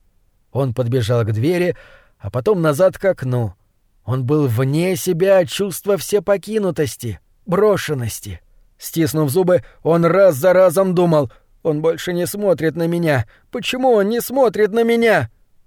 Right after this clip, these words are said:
Он вспомнил рассказ о двойнике, который убил самого себя. Он не мог работать. Дождь прекратился.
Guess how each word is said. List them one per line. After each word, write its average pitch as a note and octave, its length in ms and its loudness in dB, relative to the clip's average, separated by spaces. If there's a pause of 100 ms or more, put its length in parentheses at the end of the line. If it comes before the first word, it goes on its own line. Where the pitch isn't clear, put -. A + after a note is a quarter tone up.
(140)
Он C3+ 220 -2
вспомнил D#3+ 580 0
рассказ E3 440 2
о E3+ 80 2
двойнике, E3+ 640 0
который D3+ 400 2
убил E3 340 2
самого E3+ 480 0
себя. C#3 480 -4 (640)
Он C#3+ 300 -4
не B2 100 0
мог B2 280 -2
работать. A2 640 -6 (680)
Дождь D3 460 -2
прекратился. D3+ 880 -4